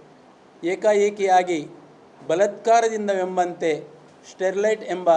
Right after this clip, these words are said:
ಒಂದು ಕಂಪನಿಯನ್ನು, ಕಂಪನಿಗೆ ಈ ಗುತ್ತಿಗೆಯನ್ನು ನೀಡಿ ಅಲ್ಲಲ್ಲಿ ಈ ಒಂದು ಟವರ್ಗಳನ್ನು ಹಾಕ್ಕೊಂಡು ಜನರಿಗೆ ಕತ್ತಲೆಯಲ್ಲಿಟ್ಟುಕೊಂಡು ಈ ಒಂದು ಕಾರ್ಯಕ್ರಮವನ್ನು ಹಮ್ಮಿಕೊಂಡಿರ್ತಾರೆ. ಇದರಿಂದಾಗಿ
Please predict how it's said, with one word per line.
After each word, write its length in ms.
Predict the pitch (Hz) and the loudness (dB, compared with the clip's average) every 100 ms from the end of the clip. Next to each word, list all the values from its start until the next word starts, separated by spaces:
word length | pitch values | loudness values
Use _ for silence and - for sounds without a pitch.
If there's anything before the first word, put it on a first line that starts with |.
| 165 - | 0 -6
ಒಂದು 220 | 165 165 | -8 -8
ಕಂಪನಿಯನ್ನು, 880 | 156 175 190 208 196 180 175 160 156 - - - _ _ _ | -4 -6 -4 -4 -4 -4 -4 -6 -6 -12 -20 -20 _ _ _
ಕಂಪನಿಗೆ 520 | 170 190 214 208 202 185 | -8 -4 -4 -4 -4 -6
ಈ 80 | |
ಗುತ್ತಿಗೆಯನ್ನು 600 | 165 180 180 202 190 185 180 | -6 -8 -8 -4 -4 -4 -6
ನೀಡಿ 440 | 180 190 156 123 - - - _ | -4 -4 -4 -6 -14 -20 -20 _
ಅಲ್ಲಲ್ಲಿ 580 | 151 208 233 226 202 160 - - - - _ - | -6 -2 0 2 0 -2 -8 -20 -20 -20 _ -8
ಈ 40 | |
ಒಂದು 580 | 185 190 175 170 170 - | -6 -4 -2 -2 -4 -2
ಟವರ್ಗಳನ್ನು 640 | 185 196 202 190 185 180 | 2 4 4 2 -2 0
ಹಾಕ್ಕೊಂಡು 800 | 175 175 - 180 185 156 143 - - - - - 123 | -2 -4 -4 -6 -4 -4 -4 -10 -20 -20 -20 -18 -6
ಜನರಿಗೆ 540 | 185 208 214 196 175 | -4 -2 -2 -2 -4
ಕತ್ತಲೆಯಲ್ಲಿಟ್ಟುಕೊಂಡು 1400 | - 185 185 - 214 196 185 180 175 175 190 180 151 131 - - - 170 | -4 -4 -2 -2 -2 -2 -2 -4 -8 -10 -8 -4 -4 -6 -10 -20 -14 -6
ಈ 20 | |
ಒಂದು 280 | 180 190 196 | -4 -2 -4
ಕಾರ್ಯಕ್ರಮವನ್ನು 760 | 196 170 175 175 170 165 160 | 0 0 0 -2 -4 -2 -4
ಹಮ್ಮಿಕೊಂಡಿರ್ತಾರೆ. 1000 | 165 165 165 156 156 151 147 - 120 - - - - - - - 180 | -6 -6 -6 -6 -6 -8 -8 -4 -4 -6 -18 -20 -20 -20 -20 -12 -8
ಇದರಿಂದಾಗಿ 760 | 202 240 220 208 202 190 160 | -6 -6 0 2 2 0 -2